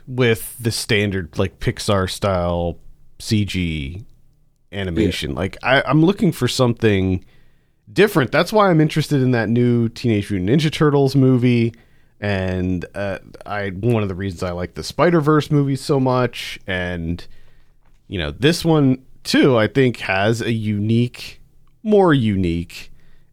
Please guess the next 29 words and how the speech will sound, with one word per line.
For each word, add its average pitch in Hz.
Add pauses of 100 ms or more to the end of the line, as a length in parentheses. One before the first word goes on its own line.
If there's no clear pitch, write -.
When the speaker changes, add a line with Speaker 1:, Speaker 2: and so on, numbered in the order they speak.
Speaker 1:
animation 110
style. 71 (800)
I 113
liked 127
it. - (120)
I 90
liked 90
the, 92
I 78
liked 95
the 80
look 82
of 80
it 76
a 73
lot. 78 (460)
Speaker 2:
I -
really 143
liked 120
the, 107
uh, 101 (480)
like, 101
the 98
artwork 117
in 113
the 95
beginning, 107 (420)
like -
the, 110